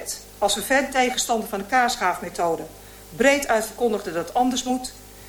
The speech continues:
is het schrijnend te constateren dat daar in deze begroting niets van terug te vinden is. Volgens de V V D is het toerisme dé motor van de Zandvoortse economie.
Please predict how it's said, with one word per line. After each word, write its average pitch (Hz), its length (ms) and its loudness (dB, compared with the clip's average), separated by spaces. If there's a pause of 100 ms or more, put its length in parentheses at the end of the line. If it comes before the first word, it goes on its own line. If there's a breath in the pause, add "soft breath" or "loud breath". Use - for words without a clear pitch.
(160 loud breath)
is 214 120 0
het 185 100 0
schrijnend 254 480 2
te - 100 -10
constateren 220 720 0
dat 190 140 -2
daar 180 140 0
in 165 80 -6
deze 180 260 -2
begroting 190 480 -2
niets 233 220 -2
van 214 140 0
terug 190 240 -6
te - 80 -14
vinden 165 320 -8
is. - 320 -8 (1800 loud breath)
Volgens 311 360 4
de 233 60 -8
V 247 240 4
V 247 300 2
D - 160 -8
is 233 120 0
het 214 100 -8
toerisme 240 460 -2
dé 277 140 0
motor 254 360 4
van 220 160 -2
de 202 60 0
Zandvoortse 220 480 -2
economie. 185 480 -2